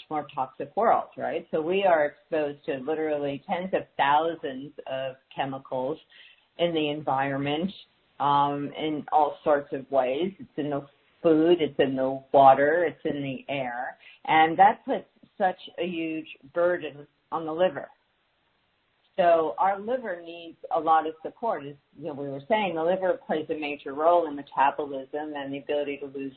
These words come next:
weight and, um, and reduce inflammation in the body and the many factors that, uh, compromise our body's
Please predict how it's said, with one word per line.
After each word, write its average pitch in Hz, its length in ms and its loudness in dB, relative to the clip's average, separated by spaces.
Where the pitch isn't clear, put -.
weight 147 380 8
and, 151 500 4
um, 147 520 -2
and 151 140 -8
reduce 151 380 -12
inflammation 156 840 -2
in 147 140 -6
the 143 80 -8
body 139 460 0
and 135 280 -10
the 147 80 -8
many 143 420 -6
factors 151 500 0
that, 135 260 0
uh, 131 260 -6
compromise 160 640 -4
our 135 180 0
body's 135 280 -2